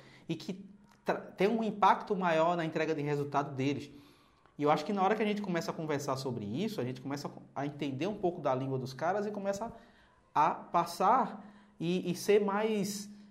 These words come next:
é, é, ser um cara mais comercial e, e entregar mais pra essa área que, que muitas vezes a gente é visto como uma área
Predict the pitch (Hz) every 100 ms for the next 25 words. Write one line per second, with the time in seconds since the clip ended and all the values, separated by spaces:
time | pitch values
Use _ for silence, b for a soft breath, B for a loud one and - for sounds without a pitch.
0 | B 143 147 151 151 147 143 139 139 131
1 | 120 131 156 - - - 180 202 - 190
2 | 208 190 196 202 233 208 214 214 226 185
3 | 190 214 151 - - 127 143 180 185 185
4 | 196 202 208 160 139 208 220 160 160 226
5 | 196 - - 165 233 - 170 127 175 175
6 | 175 160 147 135 B B B - 143 165
7 | 185 143 139 175 180 185 190 139 160 -
8 | 190 185 185 190 185 165 180 190 202